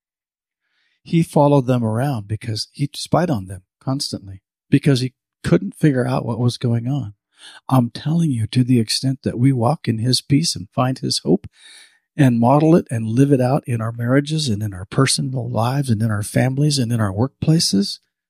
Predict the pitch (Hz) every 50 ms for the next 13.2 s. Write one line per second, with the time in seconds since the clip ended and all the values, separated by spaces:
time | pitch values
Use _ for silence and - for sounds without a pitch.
0 | _ _ _ _ _ _ _ _ _ _ _ _ _ _ _ - 214 185 147 -
1 | - - 208 202 - - - - 151 - - _ _ _ _ _ _ _ _ _
2 | _ _ _ _ _ _ _ _ _ _ _ - 143 147 143 123 110 147 165 170
3 | - - - - 170 - - _ _ _ _ _ _ _ _ _ _ _ _ _
4 | 139 143 151 156 160 160 156 151 160 151 - - 160 165 170 - - - - _
5 | _ _ _ _ _ _ 135 143 - - - - - - 156 170 175 151 120 107
6 | - 123 117 113 113 120 127 120 135 143 123 156 156 165 160 160 156 160 156 165
7 | - - 180 160 139 - _ - - _ _ _ _ _ _ _ _ _ _ _
8 | _ _ _ - 156 156 147 143 175 151 185 190 185 175 175 160 180 185 - _
9 | 185 - - 180 180 180 - 175 170 170 214 226 180 - - - _ 139 127 123
10 | 120 117 127 151 185 170 131 104 95 - - _ _ _ _ _ _ _ _ _
11 | _ _ _ _ _ _ _ _ 143 139 135 - 180 156 139 160 175 170 156 127
12 | 113 - - 127 123 120 120 113 - - 156 147 - _ - 101 101 - 123 117
13 | 107 104 107